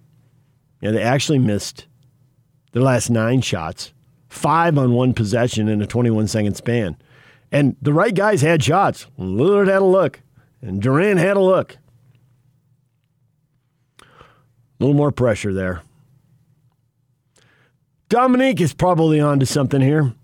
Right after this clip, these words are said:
"N B A has become a spectacle of easy scoring because crowds demand high-scoring games. International basketball is much more competitive and less showboating. My son and I are betting the U S A won't even make it out of round one."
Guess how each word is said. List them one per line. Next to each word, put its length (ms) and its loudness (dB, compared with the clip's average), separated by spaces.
"N 120 2
B 140 2
A 20 4
has 100 2
become 240 0
a 40 2
spectacle 520 -2
of 100 0
easy 240 0
scoring 380 -2
because 220 -4
crowds 340 -2
demand 300 -2
high-scoring 500 -2
games. 400 0
International 540 0
basketball 480 0
is 80 -4
much 180 -2
more 140 0
competitive 500 -2
and 80 0
less 140 0
showboating. 560 0
My 100 0
son 300 -2
and 100 0
I 80 0
are 60 2
betting 340 0
the 80 2
U 100 2
S 140 -2
A 80 2
won't 280 2
even 220 2
make 220 0
it 80 0
out 140 0
of 80 2
round 240 2
one." 320 0